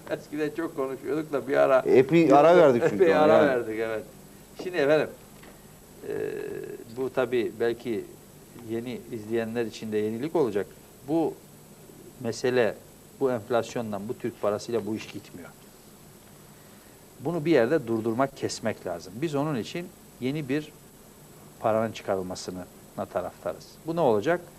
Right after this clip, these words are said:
Speaker 1: Dolara bağlı. Bir şeye bağlayacaksın ki değeri belli olacak. Kendi başına yeni lira çıkardın mı güven kalmaz. Diyecek ki adam bu yeni lirada zaman içinde değer kaybeder. Halbuki biz bunu dolara bağlayıp isteyene anında dolar ödeyeceğiz. Bunun en mühim meselesi bu.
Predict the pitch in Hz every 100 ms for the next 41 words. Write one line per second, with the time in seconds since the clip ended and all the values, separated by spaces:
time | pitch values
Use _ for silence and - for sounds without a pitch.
0 | - - - - 120 131 139 143 104 92
1 | 90 139 - 139 117 117 127 135 175 175
2 | 175 165 113 113 127 123 104 98 87 85
3 | 82 - - 123 143 160 160 135 - 120
4 | 131 143 135 120 - 143 143 147 131 196
5 | - - - - - - 127 151 151 110
6 | 98 95 92 127 190 190 165 160 180 151
7 | 139 117 113 180 165 156 113 127 185 190
8 | 208 - 113 98 87 95 156 180 180 165
9 | 185 165 127 135 175 185 156 123 160 175
10 | 170 - 190 180 180 190 202 170 170 156
11 | 117 107 - - - - - - - -
12 | - - 208 233 233 277 247 - - -
13 | - 180 165 180 170 165 151 147 165 113